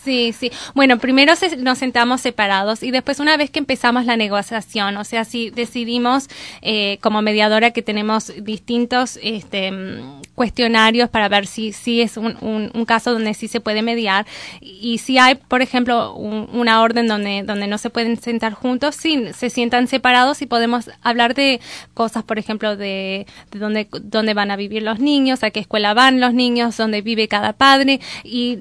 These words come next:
lo hacemos con, con los dos padres sentados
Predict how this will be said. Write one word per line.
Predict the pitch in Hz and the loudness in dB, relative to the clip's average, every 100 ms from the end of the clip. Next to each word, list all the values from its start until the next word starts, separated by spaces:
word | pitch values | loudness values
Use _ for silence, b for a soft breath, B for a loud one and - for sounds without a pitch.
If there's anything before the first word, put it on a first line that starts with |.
| - | -6
lo | 233 | 2
hacemos | 240 254 254 277 | 2 4 2 2
con, | - 240 226 220 | 2 0 0 -2
con | - 220 | 0 2
los | 226 | 2
dos | 233 | 2
padres | 226 220 233 | 0 0 -2
sentados | 226 220 208 220 - | -2 2 2 2 -2